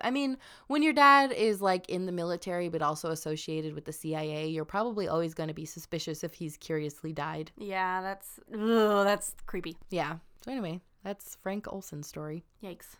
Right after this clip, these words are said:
Speaker 2: Yeah, that's terrifying. So sad.
Speaker 1: Yep.
Speaker 2: Yeah, in nineteen fifty-five, so just a couple years after that, a document refers to the study of an assortment of mind-altering substances. So it's kind of a long list.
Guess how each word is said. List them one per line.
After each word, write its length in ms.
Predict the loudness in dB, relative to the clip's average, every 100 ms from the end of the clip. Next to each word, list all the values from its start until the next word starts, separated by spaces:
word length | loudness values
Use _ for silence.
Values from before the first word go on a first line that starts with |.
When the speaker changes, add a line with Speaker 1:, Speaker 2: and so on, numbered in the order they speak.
| -6
Speaker 2:
Yeah, 180 | -6 -6
that's 260 | -12 -12 -16
terrifying. 500 | -14 -12 -10 -10 -12 -20 _
So 160 | -16
sad. 220 | -12 -14 -14 _ _
Speaker 1:
Yep. 160 | -12 -10 0
Speaker 2:
Yeah, 220 | 2 2
in 180 | 2 0
nineteen 300 | 0 0 -2
fifty-five, 600 | -2 -6 0 6 6 4
so 80 | -4
just 140 | -8
a 40 | -6
couple 240 | -6 -4
years 200 | -6 -4
after 320 | -4 -4 -6
that, 380 | -2 0 0 -2 -8
a 80 |
document 800 | -2 0 0 -2 -6 -6 -6 -8 -12
refers 440 | -12 -8 -6 -6 -8
to 100 | -10
the 100 | -10
study 480 | -8 -8 -6 -6
of 240 | -6 -6 -8
an 120 | -12
assortment 520 | -12 -8 -8 -8 -8 -8
of 120 | -8
mind-altering 720 | -8 -6 -6 -6 -8 -10 -12
substances. 880 | -10 -12 -12 -14 -14 -12 -14 -14 -10
So 320 | -4 -2 -2 -8 _
it's 80 | -10
kind 120 | -4
of 60 | -2
a 80 | -2
long 160 | -4
list. 300 | -8 -16 -20